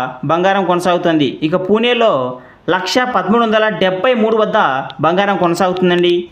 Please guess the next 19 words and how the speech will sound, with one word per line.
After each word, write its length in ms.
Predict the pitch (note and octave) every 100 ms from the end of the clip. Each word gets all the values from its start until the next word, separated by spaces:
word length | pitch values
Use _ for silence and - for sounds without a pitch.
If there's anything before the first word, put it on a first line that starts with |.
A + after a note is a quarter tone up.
| -
ప్రస్తుతం 240 | D#3+ D#3 G3+
ఈ 260 | F3 G3
జరుగుతున్న 600 | G3 E3 - D3+ F3+ F#3+
రేట్లు 500 | D#3+ E3+ F3+ E3+ F3 - - -
రానున్న 380 | D3+ F3 G3+ G3+
పండుగలకు 840 | F#3+ F3+ G3 G#3 F#3 G3+ D#3+ - - - - _ _ -
మరింత 340 | F3+ A3 A#3 G#3+
రేట్లు 600 | F3+ F3 G#3+ - - - - -
స్వల్పంగా 440 | F#3 G#3 G#3+ G#3
పెరుగుతూ 460 | G3+ G3+ G3+ G#3 G#3
తగ్గుతుండే 380 | G3+ G#3 G3 E3+
అవకాశం 400 | E3+ F#3+ F#3+ G3
ఉంది. 340 | F3+ D#3 - - - - _ _ -
గత 100 | F#3+
వారం 420 | G#3 F3 E3 G#3 A#3+
రోజుల 200 | A#3 A3+
నుంచి 260 | A3 G#3+ G3+
చూసుకున్నట్లయితే 1000 | G3+ - G3 F#3+ F3 F3+ G#3+ E3 - - - - - -
ప్రతిరోజు 920 | F#3+ F#3+ B3 B3 B3+ C4 E3 D#3